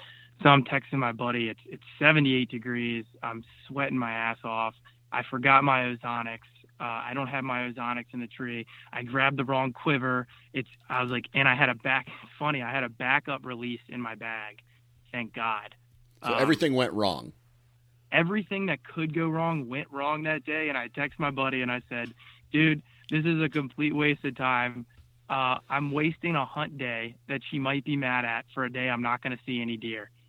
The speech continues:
Speaker 1: And he said, "Stick it out. Those usually make for the best stories." That was eight minutes before I killed this buck.
Speaker 2: Oh, my Lord! So,
Speaker 1: <laughs>
Speaker 2: so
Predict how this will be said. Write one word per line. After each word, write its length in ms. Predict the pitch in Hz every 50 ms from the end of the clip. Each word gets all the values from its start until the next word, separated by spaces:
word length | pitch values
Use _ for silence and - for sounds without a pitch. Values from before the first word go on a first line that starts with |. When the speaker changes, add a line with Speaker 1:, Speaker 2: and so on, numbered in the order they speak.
| _ _ -
Speaker 1:
And 140 | 127 120 123
he 140 | 151 147 - -
said, 340 | - 135 127 123 123 120 113 _ _ _ _ _ _ _ - - - -
"Stick 200 | - 151 147 -
it 80 | 147 139
out. 300 | 131 127 123 120 120 _ _ 131
Those 220 | 135 135 131 117 117
usually 400 | 139 139 131 127 139 135 131 123
make 220 | 123 120 123 -
for 100 | - - 120
the 80 | 117
best 220 | 110 113 113 113 - -
stories." 360 | - 120 113 120 117 123 127 - - _ _ _ _ _ _ _ _ _ -
That 200 | 135 131 139 139
was 160 | 147 139 120 - - _ - _ - -
eight 240 | 135 147 156 - -
minutes 300 | 143 135 131 123 120 -
before 280 | - 120 - - 127 120
I 60 | 113 113
killed 240 | - 123 117 117
this 120 | 117 120 - -
buck. 200 | 123 101 - - - - _ _ _ _ _ _ _ _ - -
Speaker 2:
Oh, 220 | 90 95 92 90
my 180 | 82 78 69 69
Lord! 540 | 69 67 69 78 78 76 76 71 69 73 - _ - - _ _
So, 420 | - - - 131 127 123 123 123 - - - 247 247 - -
Speaker 1:
<laughs> 320 | - 226 - _ _ _ -
Speaker 2:
so 320 | - - 151 127 - -